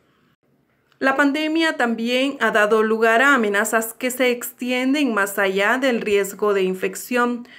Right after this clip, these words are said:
Feministas y colectivos de mujeres han llamado a poner atención al grave problema de violencia de género.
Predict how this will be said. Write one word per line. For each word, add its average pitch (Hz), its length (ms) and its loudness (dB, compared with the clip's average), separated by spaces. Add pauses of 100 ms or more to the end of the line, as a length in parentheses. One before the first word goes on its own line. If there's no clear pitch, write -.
(180)
Feministas 285 840 0
y 208 40 -4
colectivos 214 680 0
de 214 100 0
mujeres 262 640 -2
han 208 180 -2
llamado 202 520 2
a 254 140 0
poner 196 280 -4
atención 196 800 -2 (320)
al 269 180 0
grave 294 360 2
problema 240 560 2
de 220 120 2
violencia 196 540 -2
de 208 120 0
género. 233 580 -2